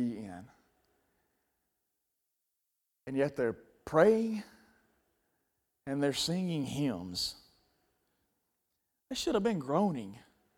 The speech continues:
but instead they're glorifying. They should have been complaining, and they should have been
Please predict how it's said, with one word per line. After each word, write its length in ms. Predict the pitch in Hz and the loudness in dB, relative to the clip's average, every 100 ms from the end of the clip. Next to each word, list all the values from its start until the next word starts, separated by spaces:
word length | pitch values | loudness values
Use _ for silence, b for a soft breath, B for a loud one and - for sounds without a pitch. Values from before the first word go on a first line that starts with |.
| _ _ _ _ _ _ _ | _ _ _ _ _ _ _
but 160 | 156 151 | -2 0
instead 380 | 143 - 180 170 | 0 0 0 0
they're 120 | 127 | -2
glorifying. 760 | 127 135 131 110 107 101 113 - _ _ _ _ _ _ _ _ _ _ _ _ _ _ _ _ - | -2 -2 -2 -6 -14 -16 -18 -20 _ _ _ _ _ _ _ _ _ _ _ _ _ _ _ _ -6
They 80 | |
should 180 | 214 262 | 0 6
have 100 | 233 | 6
been 140 | 220 214 | 6 2
complaining, 540 | 170 - 190 208 185 | -2 2 4 4 2
and 80 | 180 | 0
they 100 | 196 | 0
should 200 | - 214 | 0 0
have 100 | 185 | 2
been 260 | 190 156 | 0 -2